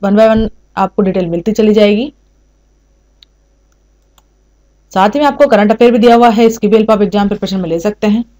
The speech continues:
करंट अफेयर पे क्लिक करते हैं, आप स्क्रीन पर देखेंगे कि आपको वहाँ पर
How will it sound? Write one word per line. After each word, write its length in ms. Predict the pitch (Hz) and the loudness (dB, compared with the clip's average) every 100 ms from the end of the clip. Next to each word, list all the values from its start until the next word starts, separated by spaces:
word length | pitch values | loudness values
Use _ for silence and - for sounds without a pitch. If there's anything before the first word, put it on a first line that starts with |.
| _ _ _ _ _ _ _ _ _ _ _ 185 | _ _ _ _ _ _ _ _ _ _ _ -6
करंट 200 | 214 254 | -4 -2
अफेयर 180 | 285 285 | -2 -2
पे 80 | |
क्लिक 200 | 262 247 247 | -2 -2 -2
करते 240 | 220 247 | -2 0
हैं, 60 | 240 | -2
आप 120 | 226 | -2
स्क्रीन 240 | 220 226 | -4 -2
पर 100 | 220 | -2
देखेंगे 420 | 214 208 208 214 | -2 -2 -2 -2
कि 100 | 214 208 | -2 -4
आपको 240 | 190 196 | -4 -6
वहाँ 200 | 190 190 | -6 -4
पर 140 | 185 | -6